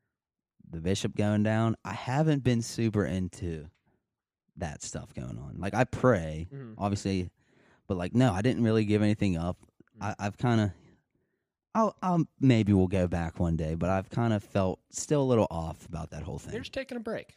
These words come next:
Speaker 1: Yeah, you know?
Speaker 2: Taking a little, it's just a little break, you
Speaker 1: Yeah,
Speaker 2: know?
Speaker 1: yeah.
Speaker 2: Maybe you'll go back,
Speaker 1: J-,
Speaker 2: but
Speaker 1: but I haven't eaten fish yet on Friday.
Speaker 2: Ooh, you have not?
Speaker 1: I haven't eaten meat yet on
Speaker 2: You
Speaker 1: Friday.
Speaker 2: haven't eaten
Speaker 1: I've been
Speaker 2: meat,
Speaker 1: eating
Speaker 2: okay.
Speaker 1: fish.
Speaker 2: So what?
Speaker 1: Fi-, straight fish sandwiches and sushi.
Speaker 2: Do you ever go to Coleman's? Did you go to Coleman's
Speaker 1: I
Speaker 2: yet?
Speaker 1: haven't, I haven't gotten
Speaker 2: I, I
Speaker 1: Coleman's
Speaker 2: went
Speaker 1: yet.
Speaker 2: there, I think,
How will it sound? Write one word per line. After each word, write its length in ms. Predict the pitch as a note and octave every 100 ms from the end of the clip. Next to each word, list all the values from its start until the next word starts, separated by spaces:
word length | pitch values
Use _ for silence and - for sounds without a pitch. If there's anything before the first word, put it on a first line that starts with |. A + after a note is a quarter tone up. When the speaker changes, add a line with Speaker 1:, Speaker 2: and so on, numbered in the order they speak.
| -
Speaker 1:
Yeah, 340 | F4 - D#2
you 160 | F#2 A#2
know? 140 | A#2
Speaker 2:
Taking 240 | C3 B2+
a 40 | A#3
little, 140 | A#3+
it's 140 | G#3 -
just 180 | D#4
a 40 | B3+
little 180 | G#3+ F#3+
break, 280 | D3+ G#2+ D#3
you 80 | E3
Speaker 1:
Yeah, 60 |
Speaker 2:
know? 60 | E2+
Speaker 1:
yeah. 200 | F#2+ D#2+ E2 _ _
Speaker 2:
Maybe 180 | A3 C#4
you'll 80 | C4
go 140 | D3+ G2+
back, 320 | C#2 D#2 _
Speaker 1:
J-, 100 | -
Speaker 2:
but 80 | -
Speaker 1:
but 180 | B2+ -
I 100 | A2 A2+
haven't 340 | B2 C#3+ C#3+
eaten 240 | A#2+ A2+ G#2
fish 340 | G#2+ E2+ -
yet 180 | D#2 D#2+
on 160 | - D#2+
Friday. 360 | G2 A#2 A#2+ G#2+
Speaker 2:
Ooh, 180 | F#2 D2+ _
you 100 | A2+
have 220 | A#2 A#2+
not? 260 | A2+ C3+ F3
Speaker 1:
I 60 |
haven't 300 | C3 D3+ D3
eaten 260 | A#2+ A#2 G#2+
meat 160 | G#2 F#2
yet 160 | D2+
on 80 | C2+ -
Speaker 2:
You 60 |
Speaker 1:
Friday. 60 | C3
Speaker 2:
haven't 180 | C3+ C3+
eaten 140 | B2+
Speaker 1:
I've 100 | G2+
been 100 | G#2 G#2+
Speaker 2:
meat, 60 |
Speaker 1:
eating 120 | G2+
Speaker 2:
okay. 120 | F#2+ -
Speaker 1:
fish. 240 | C2 - - _ _ _ -
Speaker 2:
So 160 | G#2+
what? 180 | G#2 E3+
Speaker 1:
Fi-, 160 | B2+ B2
straight 300 | - B2+ A#2+
fish 280 | - B2 -
sandwiches 500 | A#2 A2+ - G#2+ F#2+
and 80 |
sushi. 380 | E2+ C2 - -
Speaker 2:
Do 40 | - - - - - _ _ -
you 80 |
ever 120 | C3+ C3+
go 60 |
to 80 | B2+
Coleman's? 440 | A#2+ B2 C#3+ D3+ - _
Did 60 |
you 20 | B2
go 40 |
to 60 | A#2
Coleman's 320 | A2+ A#2 B2+
Speaker 1:
I 40 |
Speaker 2:
yet? 60 | G2
Speaker 1:
haven't, 280 | G#2+ A2+ G2 -
I 60 |
haven't 220 | F#2+ F#2 F2
gotten 220 | D#2 A#1+
Speaker 2:
I, 40 |
I 40 | G2
Speaker 1:
Coleman's 200 | - B2+
Speaker 2:
went 100 | C3
Speaker 1:
yet. 40 | C3
Speaker 2:
there, 100 | B2
I 40 |
think, 200 | C3 B2